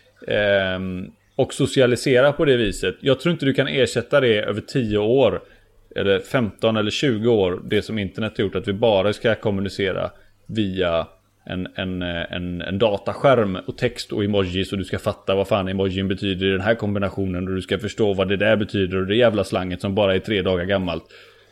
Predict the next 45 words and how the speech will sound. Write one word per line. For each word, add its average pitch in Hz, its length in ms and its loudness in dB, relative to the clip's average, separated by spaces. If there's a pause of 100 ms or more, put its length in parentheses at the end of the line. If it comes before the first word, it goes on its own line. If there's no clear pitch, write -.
(300)
Fattar 123 280 4
du 123 60 6
inte 117 160 0
det 104 120 4
så 107 100 -2
är 104 60 0
du 104 80 2
ute 101 200 -2
ur 101 40 2
matchen, 107 360 -4
liksom. 95 300 -4 (580)
Eh, 85 500 -2
ironi 127 560 4
och 110 80 2
sarkasm 120 640 0
och - 260 2
allting 131 440 2
som 107 200 -4
det 110 80 0
innebär. 92 380 -2 (440)
Eh, 98 100 -4
det 87 380 0
är 113 40 4
liksom 110 280 2
bäddat 131 420 2
för 143 120 0
missuppfattningar. 131 1120 -2
Men 123 140 2
när 127 60 2
du 127 100 2
står 180 280 4
och 160 120 0
pratar 160 380 4
med 190 100 2
någon 113 300 4
så 120 100 0
har 143 140 6
du 147 100 -2
liksom 175 240 0
inte 139 200 2
råd 120 460 2 (500)
att 123 100 4
göra 123 380 6
bort 123 360 -4 (100)
dig. 170 340 0